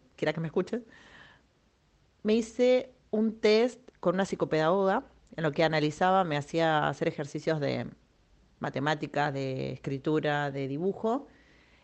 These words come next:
y a partir de ahí hacía un diagnóstico y determinaba no solo lo que me gustaba o lo que me era más fácil, sino también de lo que soy capaz de hacer, ¿no?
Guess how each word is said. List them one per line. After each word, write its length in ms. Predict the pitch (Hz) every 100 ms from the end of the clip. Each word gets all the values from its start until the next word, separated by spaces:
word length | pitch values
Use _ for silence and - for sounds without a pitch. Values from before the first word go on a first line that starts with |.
| _
y 40 | 175
a 60 |
partir 320 | 180 180 202
de 100 | 202
ahí 460 | 208 208 220 254 - -
hacía 240 | 160 160
un 60 | 180
diagnóstico 520 | 208 233 240 262 269
y 40 |
determinaba 720 | 196 - 143 143 143 170 175 - _ _ _ - -
no 160 | 175
solo 280 | 190 196 151
lo 120 | 139
que 140 | 135 135
me 220 | 139 135
gustaba 560 | 139 139 - 202 202 165
o 40 |
lo 120 | 143
que 140 | 143 143
me 80 |
era 120 | 156 175
más 160 | 180
fácil, 300 | - 202 233
sino 180 | 190 156
también 260 | 147 151 180
de 100 | 185
lo 180 | 135
que 260 | 135 127 - -
soy 240 | - 156
capaz 380 | 156 139 147 135
de 100 | 123
hacer, 340 | 127 135 127
¿no? 220 | 139 226